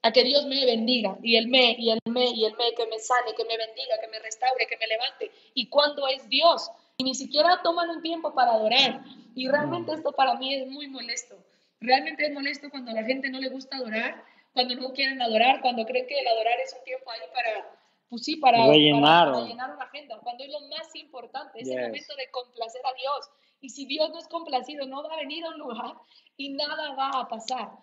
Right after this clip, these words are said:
Speaker 1: Entonces, que entendamos en esta noche que una vida abundante y una vida de plenitud
Speaker 2: Yes.
Speaker 1: está detrás
Speaker 2: De complacer a Dios.
Speaker 1: de una vida que complace a Dios.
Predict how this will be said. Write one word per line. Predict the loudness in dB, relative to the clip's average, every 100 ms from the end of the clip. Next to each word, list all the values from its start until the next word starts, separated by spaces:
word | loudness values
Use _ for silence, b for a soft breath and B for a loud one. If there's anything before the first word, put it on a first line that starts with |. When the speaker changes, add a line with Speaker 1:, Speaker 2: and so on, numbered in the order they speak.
| _ -14
Speaker 1:
Entonces, | -14 -12 -16 -16
que | -14
entendamos | -10 -10 0 0 0 -4 -10
en | -14
esta | -10 -10
noche | -8 -10 -8 -10 b b _
que | -18
una | -16 -16
vida | -14 -12 -12
abundante | -14 -18 -18 -18
y | -18
una | -16
vida | -16 -16
de | -16 -16
plenitud | -16 -18 -18 -18 -14
Speaker 2:
Yes. | -12
Speaker 1:
está | -10 -12
detrás | -12 -16 -10 -6 -6 -6 -12 -18 _ _ _
Speaker 2:
De | -6 -6
complacer | -2 -2 0 0
a | 0
Dios. | -2 -10 -18 _ _
Speaker 1:
de | -12 -8
una | -6
vida | -6 -6 -10
que | -14
complace | -14 -12 -12 -12
a |
Dios. | -14 -16 -20